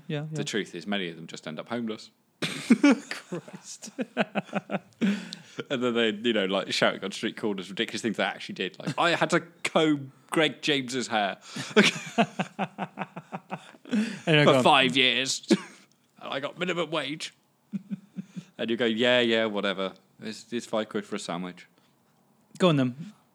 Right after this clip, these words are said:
Speaker 2: Two runners. They get given, say you're in a big building, like, like radio stations are in big buildings. Classic example of Radio one.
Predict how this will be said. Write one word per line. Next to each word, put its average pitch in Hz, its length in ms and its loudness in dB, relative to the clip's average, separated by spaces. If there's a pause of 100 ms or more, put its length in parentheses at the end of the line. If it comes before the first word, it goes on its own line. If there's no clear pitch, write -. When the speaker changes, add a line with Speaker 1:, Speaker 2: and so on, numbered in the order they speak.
(720)
Speaker 2:
Two 120 200 -2
runners. 90 400 -8 (1700)
They 117 120 0
get 110 200 -4
given, 110 400 -4 (200)
say 135 180 -4
you're 123 80 0
in 113 80 -2
a 110 40 -4
big 117 160 -4
building, 104 340 0
like, - 340 -12 (520)
like 82 180 -8
radio 87 260 -8
stations 90 280 -12
are 90 40 -8
in 85 80 -8
big 95 160 -8
buildings. 107 420 -10 (460)
Classic - 300 -8
example 98 240 -10
of 90 60 -10
Radio 95 200 -6
one. 101 220 -10